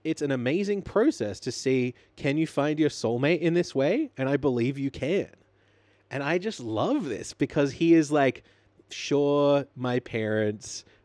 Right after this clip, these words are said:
who have supported me, my family, my support circle who have been with me through my entire life,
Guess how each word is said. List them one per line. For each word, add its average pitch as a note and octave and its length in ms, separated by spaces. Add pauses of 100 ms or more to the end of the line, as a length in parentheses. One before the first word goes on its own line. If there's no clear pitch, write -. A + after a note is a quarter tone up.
who A#2+ 120
have A2 100
supported A#2 500
me, A2 220
my C#3 160
family, A#2+ 800
my G#2 200
support G#2+ 480
circle G#2 560
who G#2 100
have G2 100
been G#2 160
with G#2 160
me G#2 160
through A2 260
my G#2 200
entire G#2 440
life, G2+ 480